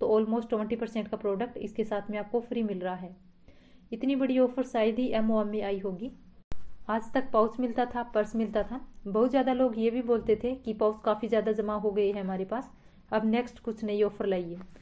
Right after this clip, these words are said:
और अब की बार बहुत बढ़िया ऑफर आया है। आपको बयालीस सौ रुपये का इनवॉइस करना है ऊपर दी गई कोई चार कैटेगरी के प्रोडक्ट लेकर,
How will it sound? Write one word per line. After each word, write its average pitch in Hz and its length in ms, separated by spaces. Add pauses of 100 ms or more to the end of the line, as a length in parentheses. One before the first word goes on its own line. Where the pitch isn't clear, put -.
(240)
और 226 100
अब 233 120
की 254 120
बार 240 160
बहुत 220 280
बढ़िया 208 320
ऑफर 196 200
आया 190 200
है। 185 140 (680)
आपको 214 260
बयालीस 214 340
सौ 262 60
रुपये 240 240
का 233 100
इनवॉइस 220 340
करना 202 300
है 226 160 (100)
ऊपर 214 280
दी 220 180
गई 214 140
कोई 214 180
चार 208 240
कैटेगरी 214 420
के 220 120
प्रोडक्ट 202 440
लेकर, 208 260